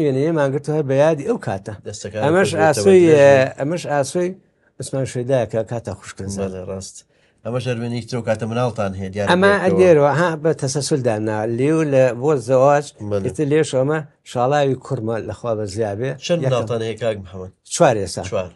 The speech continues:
Speaker 1: سێ کوڕ
Speaker 2: سێ
Speaker 1: و
Speaker 2: کوڕ و کچێک.
Speaker 1: یەک کچ.
Speaker 2: دەبەن
Speaker 1: ئەمە
Speaker 2: درێژ
Speaker 1: ئیدی
Speaker 2: بن، شەڵای
Speaker 1: میلادی
Speaker 2: شانەی خۆتان نەماوە.
Speaker 1: نە وەڵڵا، ئیتر
Speaker 2: ڕاستە.
Speaker 1: ئەشکەش لە خوا بە زیابێ چووەتە ماڵی
Speaker 2: دەبەن
Speaker 1: خۆی.
Speaker 2: درێژ بن،
Speaker 1: ئەمە
Speaker 2: شەڵای
Speaker 1: لێرە لە
Speaker 2: ماڵەکانی
Speaker 1: خوا بە
Speaker 2: باوکتەوە.
Speaker 1: زیابێ. ئەمەش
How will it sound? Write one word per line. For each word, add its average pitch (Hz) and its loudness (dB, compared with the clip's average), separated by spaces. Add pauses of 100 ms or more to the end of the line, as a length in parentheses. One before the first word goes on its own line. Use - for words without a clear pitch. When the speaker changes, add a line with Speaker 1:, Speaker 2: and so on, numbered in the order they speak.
(100)
Speaker 1:
سێ 165 2 (100)
کوڕ 151 -4
Speaker 2:
سێ 170 2
Speaker 1:
و 180 0
Speaker 2:
کوڕ 120 -6
و 120 -8
کچێک. 101 -10 (100)
Speaker 1:
یەک 104 -6
کچ. - -18 (320)
Speaker 2:
دەبەن 120 -2
Speaker 1:
ئەمە 160 2
Speaker 2:
درێژ 160 2
Speaker 1:
ئیدی 185 4
Speaker 2:
بن، 156 4
شەڵای 151 4
Speaker 1:
میلادی 185 6
Speaker 2:
شانەی 165 6
خۆتان 170 0
نەماوە. 95 -4 (320)
Speaker 1:
نە 175 8 (100)
وەڵڵا، 117 4
ئیتر 156 -2
Speaker 2:
ڕاستە. 139 0
Speaker 1:
ئەشکەش 131 -4 (140)
لە 123 0
خوا 147 0
بە 131 -2
زیابێ 120 0
چووەتە 131 -8
ماڵی 117 -2
Speaker 2:
دەبەن 104 -6
Speaker 1:
خۆی. 107 -6
Speaker 2:
درێژ 127 -4
بن، 107 -10 (140)
Speaker 1:
ئەمە 165 4
Speaker 2:
شەڵای 180 2
Speaker 1:
لێرە 180 8
لە 151 4
Speaker 2:
ماڵەکانی 135 0
Speaker 1:
خوا 180 6
بە 156 4 (580)
Speaker 2:
باوکتەوە. 117 -2
Speaker 1:
زیابێ. 147 -2
ئەمەش 170 4